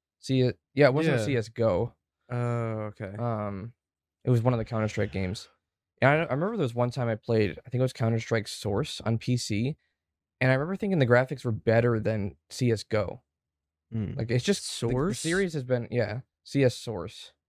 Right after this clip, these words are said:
Speaker 3: I remember playing Source. It, C S go's graphics
Speaker 2: I
Speaker 3: looked way
Speaker 2: played
Speaker 3: better.
Speaker 2: Source
Speaker 1: Well,
Speaker 2: for
Speaker 1: um,
Speaker 2: a, for a video.
Speaker 1: You know, see, they only upgraded C S go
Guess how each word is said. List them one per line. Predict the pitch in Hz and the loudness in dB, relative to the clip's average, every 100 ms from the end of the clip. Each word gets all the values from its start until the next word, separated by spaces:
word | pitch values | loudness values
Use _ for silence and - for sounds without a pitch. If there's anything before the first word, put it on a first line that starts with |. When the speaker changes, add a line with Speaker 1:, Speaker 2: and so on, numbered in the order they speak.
| _ | _
Speaker 3:
I | 120 - _ - | -12 -12 _ -8
remember | 117 120 117 | -6 -4 -4
playing | 117 107 | -6 -6
Source. | 110 - 110 107 - - | -8 -10 -10 -10 -14 -12
It, | 120 113 - _ | -12 -12 -18 _
C | - - | -16 -6
S | 127 | -6
go's | - 120 110 | -4 -4 -4
graphics | 113 107 107 | -8 -8 -10
Speaker 2:
I | 110 | -14
Speaker 3:
looked | 117 | -8
way | - | -4
Speaker 2:
played | 131 | -4
Speaker 3:
better. | 107 113 | -2 -2
Speaker 2:
Source | 113 | -2
Speaker 1:
Well, | 120 | -2
Speaker 2:
for | 101 | 0
Speaker 1:
um, | 101 98 | -2 -2
Speaker 2:
a, | 98 _ _ _ _ _ _ _ _ _ - | -6 _ _ _ _ _ _ _ _ _ -6
for | 104 | -4
a | |
video. | 101 101 110 117 - | 0 2 0 -2 2
Speaker 1:
You | |
know, | 165 | 4
see, | 180 - - | 4 -2 0
they | 143 | 2
only | 170 139 | 2 0
upgraded | 120 131 113 107 107 _ | -4 0 0 0 -6 _
C | - - 123 | -12 0 2
S | 113 | 2
go | 117 113 104 | 4 4 4